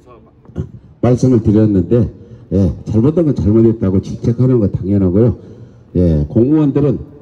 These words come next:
국민의 모습입니다. 대구 시장도 마찬가지고. 지가 뭔데? 마스크 안 쓰면 삼백만 원씩 벌금 물리겠다.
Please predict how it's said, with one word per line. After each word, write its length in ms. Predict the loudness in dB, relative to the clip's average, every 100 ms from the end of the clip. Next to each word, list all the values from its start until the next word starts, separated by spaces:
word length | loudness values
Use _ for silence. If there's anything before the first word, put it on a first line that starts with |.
| -20 -20 _ -12
국민의 400 | -2 0 2 0
모습입니다. 840 | 0 -2 0 0 0 -2 -2 -2 -8 -16 -20 -20 _ _ _
대구 220 | -2 0 0
시장도 400 | 0 0 0 0
마찬가지고. 880 | -4 -4 -4 -2 0 0 0 -2 -10 -20 -20 -20 -12 -4
지가 240 | 0 0 0
뭔데? 380 | -2 -2 -4 -6 -10 -18 -20 _ _ -6
마스크 400 | -2 0 0 0
안 80 | 0
쓰면 260 | 0 0 0
삼백만 560 | -2 -2 -2 -2 -2
원씩 260 | -2 -4 -2
벌금 280 | 0 0 0
물리겠다. 500 | 0 -2 -4 -6